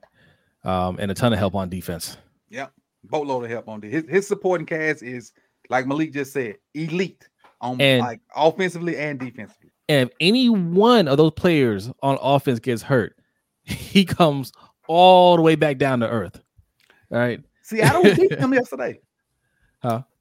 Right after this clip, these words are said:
Speaker 2: Seattle was beating them yesterday.
Speaker 1: Yeah.
Speaker 2: For, like, a half.
Speaker 1: Yeah.
Speaker 2: So, hey,
Speaker 1: Like, he needs
Speaker 2: I ain't,
Speaker 1: all
Speaker 2: I ain't
Speaker 1: them.
Speaker 2: scared of him. We just, he is their weak link to me.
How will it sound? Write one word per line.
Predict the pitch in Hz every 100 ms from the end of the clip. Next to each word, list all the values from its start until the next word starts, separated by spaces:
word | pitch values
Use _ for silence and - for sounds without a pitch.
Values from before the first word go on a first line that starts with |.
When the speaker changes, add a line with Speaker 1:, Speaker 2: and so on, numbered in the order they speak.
| _ -
Speaker 2:
Seattle | 214 233 254
was | 208
beating | 247 269
them | 240 214
yesterday. | 196 196 160 104 _ -
Speaker 1:
Yeah. | 190 220 - _ _ _ -
Speaker 2:
For, | 160
like, | 160
a | 151
half. | 170 269 269 - - _ _ _ _ _ _
Speaker 1:
Yeah. | - 170 - _ _ _
Speaker 2:
So, | 95 95 92 _ _ _ _ _ _ _ _ -
hey, | 127
Speaker 1:
Like, | 110 101 _ _
he | - 151
needs | 160 143
Speaker 2:
I |
ain't, | 208
Speaker 1:
all | 147
Speaker 2:
I |
ain't | 170 147
Speaker 1:
them. | 135
Speaker 2:
scared | 240 220
of | 151 156
him. | 151
We | 160
just, | 185 165 _ _ _ _ _ _ _ _ _ _ -
he | 233 240
is | 180
their | 185 175
weak | 175 123
link | 127 107
to | 123
me. | 120